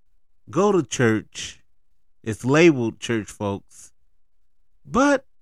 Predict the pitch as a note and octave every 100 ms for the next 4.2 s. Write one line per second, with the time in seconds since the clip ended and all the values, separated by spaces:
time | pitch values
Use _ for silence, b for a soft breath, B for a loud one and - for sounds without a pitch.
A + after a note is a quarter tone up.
0 | - - - E3+ F3+ - F#3 F3+ D#3+ -
1 | _ - - - _ - - _ - -
2 | - - - - _ - - C3 D3 F#3
3 | D#3+ C3+ D#3 B2+ G#2 A2 B2 - G2 -
4 | -